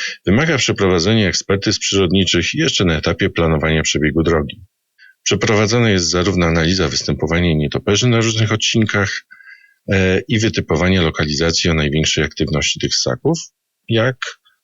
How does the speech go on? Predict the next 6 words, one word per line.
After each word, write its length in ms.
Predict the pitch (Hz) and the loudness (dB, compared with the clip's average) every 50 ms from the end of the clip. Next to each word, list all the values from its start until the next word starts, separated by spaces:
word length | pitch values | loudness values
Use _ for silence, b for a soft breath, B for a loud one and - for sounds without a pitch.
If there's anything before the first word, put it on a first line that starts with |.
| - - 98 | -4 0 2
również 460 | 95 95 87 95 92 92 87 - - - | 2 4 4 4 4 2 2 0 -2 -4
dobór 340 | - 80 90 92 90 90 90 | -2 0 0 2 2 2 0
odpowiednich 420 | 85 - - - 78 78 85 87 | 0 0 0 0 2 2 2 0
środków 380 | - - 73 67 - - 90 - | 0 0 -2 -4 -2 -4 -4 -4
chroniących 500 | - - 85 76 69 67 - - 85 - | -2 -2 0 0 0 0 -2 -4 -4 -2
nietoperzy. 500 | 85 85 95 92 - 92 85 - 73 71 | 0 0 0 0 0 0 0 0 -2 -6